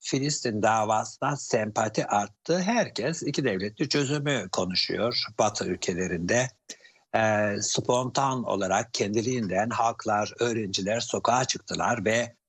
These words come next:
savaş suçlarına, soykırıma tepki gösteriyorlar. E, tabii ki bunlar, e, yani Siyonizme karşı tepki gösteriyorlar ama sanki,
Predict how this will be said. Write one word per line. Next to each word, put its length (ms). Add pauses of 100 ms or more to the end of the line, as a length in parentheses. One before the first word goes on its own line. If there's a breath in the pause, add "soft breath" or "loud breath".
(220)
savaş 400
suçlarına, 760
soykırıma 720
tepki 320
gösteriyorlar. 960 (560 loud breath)
E, 160
tabii 280
ki 140
bunlar, 540
e, 80
yani 420
Siyonizme 580
karşı 340
tepki 280
gösteriyorlar 640
ama 280
sanki, 600